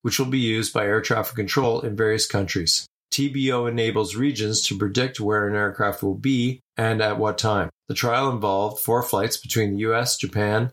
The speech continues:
Singapore, and Thailand. How does T B O work? Countries will share data on aircraft trajectory, including latitude, longitude,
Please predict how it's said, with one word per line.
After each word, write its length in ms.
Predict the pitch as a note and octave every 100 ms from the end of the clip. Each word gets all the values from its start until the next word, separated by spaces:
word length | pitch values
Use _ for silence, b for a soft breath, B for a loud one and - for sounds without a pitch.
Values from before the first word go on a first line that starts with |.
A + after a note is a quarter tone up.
| _
Singapore, 640 | - A2+ G#2 F#2+ G#2 A2 -
and 120 | G2+
Thailand. 460 | F#2+ G2+ G#2 F#2 D2+ - _
How 160 | - G2+
does 160 | A2
T 140 | - A2
B 120 | A2
O 120 | A2
work? 320 | A#2+ D#3+ D#3 - -
Countries 560 | A#2+ A#2 - A#2 B2
will 120 | G#2 G2+
share 300 | - A2+ G2+
data 540 | G2 A#2+ A#2 G#2 A#2+ -
on 120 | A2+
aircraft 560 | A2+ A2 A2 G2 - -
trajectory, 720 | - G2+ A#2 A#2 - F#2+ A#2
including 480 | B2+ A2+ G#2 G#2 -
latitude, 640 | A2 G#2 G2 A#2+ A2+ C#3 -
longitude, 680 | G#2 G2 G2 G2 A2 G#2